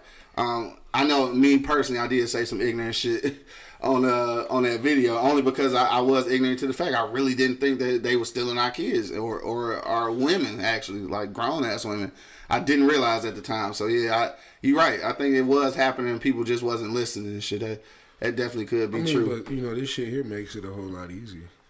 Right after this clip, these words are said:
Speaker 1: Yeah.
Speaker 2: It do. For a kid or a woman to get took. <clears throat>
Speaker 1: What?
Speaker 2: Social media.
Speaker 1: Oh, social media. Yeah, yeah.
Speaker 2: Man, all you gotta do, you know, get on there, have a good couple conversations.
Speaker 1: Yeah.
Speaker 2: Send a picture. Maybe you, may not be you.
Speaker 1: Yeah.
Speaker 2: Meet me here.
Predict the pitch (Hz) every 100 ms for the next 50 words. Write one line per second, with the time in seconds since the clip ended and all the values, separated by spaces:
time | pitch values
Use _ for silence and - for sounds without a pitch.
0 | _ - - _ 123 107 101 107 107 104
1 | 101 92 _ _ _ _ _ _ _ _
2 | _ - 101 92 117 113 - 104 95 104
3 | 135 113 101 92 - 107 123 _ - 190
4 | 143 - 127 110 - - - - - -
5 | 156 147 151 160 165 - 147 127 143 131
6 | 135 143 135 226 311 330 311 151 151 196
7 | 226 247 143 127 143 147 143 143 170 156
8 | 135 147 127 127 123 127 131 123 127 127
9 | 127 123 123 131 123 131 127 120 123 117
10 | 123 127 - 117 110 92 110 139 120 127
11 | 123 139 139 139 107 127 127 127 135 127
12 | 139 147 165 170 127 101 87 - 113 104
13 | 80 107 135 143 147 139 156 113